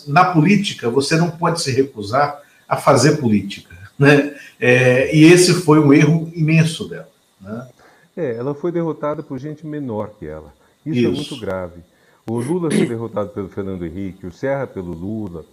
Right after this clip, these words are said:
Speaker 2: Alckmin e Aécio pelo, pelo P T, ah, se o Ciro derrotasse alguém, então, essa, é sempre gente grande, entende? Agora, a Dilma foi derrotada por uma aliança de gente muito pequena.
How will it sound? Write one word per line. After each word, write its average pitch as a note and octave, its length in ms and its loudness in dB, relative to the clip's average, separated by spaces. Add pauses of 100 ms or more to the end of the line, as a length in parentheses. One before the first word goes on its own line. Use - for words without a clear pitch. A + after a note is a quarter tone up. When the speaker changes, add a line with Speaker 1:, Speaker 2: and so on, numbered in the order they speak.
(180)
Speaker 2:
Alckmin A#2 480 -4
e F#2 80 -8
Aécio G2 400 -8
pelo, E2+ 340 -14 (340)
pelo F2+ 220 -8
P F2+ 160 -12
T, A2 400 -10 (320)
ah, F#2+ 680 -8 (100)
se - 80 -14
o B2 80 -8
Ciro E3+ 260 -6
derrotasse G#2+ 800 -8
alguém, G2 380 -10 (280)
então, C#3 140 -8
essa, C#3 160 -10 (100)
é C#3+ 60 -10
sempre F3 300 -8
gente E3+ 260 -10
grande, A#2 500 -6
entende? F#2 560 -14 (300)
Agora, E3+ 380 -6
a D3 100 -10
Dilma D#3+ 300 -10
foi F3 120 -10
derrotada E3+ 520 -10
por F3 180 -14
uma F3 160 -10
aliança E3 400 -10
de D#3 80 -16
gente F3 260 -14
muito D#3+ 320 -10
pequena. E2+ 480 -18